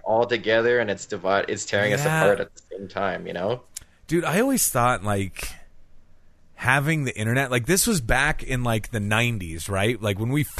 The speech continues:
Speaker 2: first got online as, as a populace, I always thought, like, "Oh my God, this is gonna be so amazing because we are going to now just, like,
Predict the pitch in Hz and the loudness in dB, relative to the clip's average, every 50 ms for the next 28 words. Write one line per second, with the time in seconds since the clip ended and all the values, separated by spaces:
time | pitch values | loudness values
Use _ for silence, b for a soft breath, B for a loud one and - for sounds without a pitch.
0 | - - 165 160 143 156 160 - - 147 139 - 127 123 123 127 120 117 117 113 | -4 0 2 2 2 2 0 -2 -4 -4 -2 0 2 4 4 6 6 4 4 2
1 | 110 104 104 98 95 92 90 90 90 - B B B B B B B - - - | 2 2 2 0 0 -2 -4 -6 -8 -10 B B B B B B B -8 -4 -2
2 | 143 127 113 131 110 101 - 117 120 110 113 104 - - 107 104 107 - - 95 | 0 2 2 0 0 -2 0 0 0 2 0 0 0 2 2 2 0 0 -4 -6
3 | 85 80 82 80 - - - b b b b b b - - - - 185 160 156 | -6 -6 -8 -8 -8 -12 -14 b b b b b b -6 -6 -4 -2 0 2 2
4 | 175 170 - - - 120 117 127 - - 104 101 95 - - - 104 117 120 120 | 2 2 0 0 0 2 2 2 0 -2 -4 -4 -4 -6 -6 -4 -2 -2 0 0
5 | 110 101 113 117 120 107 104 98 - - 104 95 101 104 101 95 92 - - - | 0 2 2 0 0 0 -2 -4 -4 -4 -6 -6 -6 -6 -4 -4 -4 -4 -4 -4
6 | 101 90 90 92 92 98 110 117 117 104 - 104 87 82 80 87 - - 95 92 | -2 -2 -2 -2 -2 -2 0 0 0 0 -2 -4 -6 -4 -6 -8 -6 -4 -2 -2
7 | 90 87 78 - b b b b b b b b b b b b b b b b | -2 -2 -6 -8 b b b b b b b b b b b b b b b b
8 | - - 80 87 92 107 117 120 127 135 127 120 107 92 104 104 107 107 107 107 | -16 -12 -10 -6 -2 0 2 4 4 4 2 2 0 0 -2 0 0 0 -2 -4
9 | 95 - - 107 101 101 95 95 95 95 92 92 - - - 53 76 87 - 135 | -4 -4 -6 -4 -2 -2 -2 0 0 -2 -2 -4 -6 -10 -16 -18 -14 -6 -2 0
10 | 135 - - 135 123 107 - | 0 0 2 2 0 -2 -2